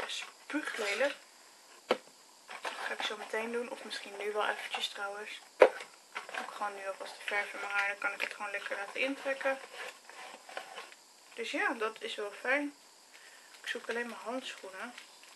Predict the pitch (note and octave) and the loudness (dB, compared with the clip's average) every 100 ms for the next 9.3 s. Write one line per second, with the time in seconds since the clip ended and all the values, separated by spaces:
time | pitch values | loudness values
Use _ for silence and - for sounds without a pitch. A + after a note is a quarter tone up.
0 | - - - - - - - G#3+ - A3 | -18 -18 -18 -18 -16 -10 -4 -4 -4 -6
1 | G#3+ G#3 G#3 G3+ - A#3 A#3 - - - | -6 -8 -8 -8 -8 -10 -8 -8 -10 -14
2 | - - - - - - - - - - | -14 -14 -14 -18 -20 -18 -14 -4 -4 -4
3 | - - - - - - - G#3+ G#3+ G#3+ | -20 -20 -20 -18 -18 -14 -6 -6 -4 -2
4 | G#3+ G#3+ - G#3+ A3 G3 F#3+ - - - | -2 -2 -4 -2 4 4 2 -8 -20 -20
5 | - - - - - - - - - - | -20 -14 -10 -8 -6 -8 -10 -14 -14 -12
6 | - - - G#3+ A3+ A3 G#3+ - B3 A3 | -12 -12 -8 -4 -4 0 0 2 2 2
7 | G#3 - - A3+ G#3 G#3 G#3 A3+ - A#3 | -2 -4 -4 -2 -2 -2 0 0 2 -2
8 | A3+ G3+ - G#3 G#3 - - A3 - - | -2 -4 0 -2 -2 -8 -4 -4 -2 -8
9 | - - | -6 -8